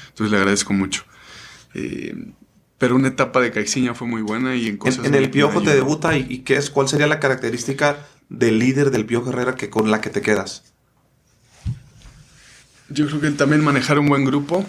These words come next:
Speaker 1: no se mete tanto con la vida personal de las, de los jugadores, pero sí,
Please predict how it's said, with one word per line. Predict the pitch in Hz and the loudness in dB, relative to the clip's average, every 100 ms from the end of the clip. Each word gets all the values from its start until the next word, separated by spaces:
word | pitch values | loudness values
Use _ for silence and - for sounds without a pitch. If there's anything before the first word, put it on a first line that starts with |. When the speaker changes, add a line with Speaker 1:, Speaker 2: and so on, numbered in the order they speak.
| - | -4
Speaker 1:
no | 131 | -4
se | 127 127 | 0 0
mete | 123 131 | 0 0
tanto | 123 120 127 | 0 0 -2
con | 117 | 0
la | |
vida | 123 113 | 0 -2
personal | 117 113 120 | -4 -4 -2
de | 120 | -2
las, | 110 110 - 139 | -2 -2 -4 -6
de | 107 | -6
los | 110 | -6
jugadores, | - 120 123 151 175 | -2 0 2 2 -2
pero | - 131 110 | -2 0 0
sí, | - 127 120 123 117 | 0 2 2 0 -2